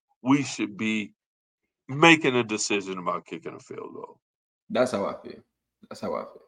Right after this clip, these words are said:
Speaker 1: I mean, that, that's, that's it. And then the touchdowns are just bonus because this guy, this guy hasn't missed. He hasn't missed in six games in a row.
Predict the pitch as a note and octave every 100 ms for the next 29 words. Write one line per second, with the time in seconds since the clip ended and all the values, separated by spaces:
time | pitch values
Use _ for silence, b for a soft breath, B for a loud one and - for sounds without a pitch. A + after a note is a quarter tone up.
0 | _ A#2 A#2+ C#3 C#3+ A#2 C3+ A2+ G#2+ A#2
1 | A2 G2 - A2 B2 C#3 B2+ A#2+ - _
2 | _ - - _ - - _ - E3 C#3
3 | B2+ A2 G#2 G2 F#2 E2 G#2+ G2 - B2+
4 | - _ _ _ - - - _ B2+ B2
5 | C#3 A#2+ A2+ - F3 - F3 - _ _
6 | G#3+ A3+ C4+ C#4 C#4 D#4 E4+ E4+ - -
7 | _ _ _ _ _ _ _ C4+ E4 F4
8 | E4+ E4+ - - C#4 C#4 D#4+ D4+ - C#4
9 | C#4+ D4 C4 C#3 G3 - _ _ _ -
10 | C4+ C#4+ C#4+ C4+ G3+ -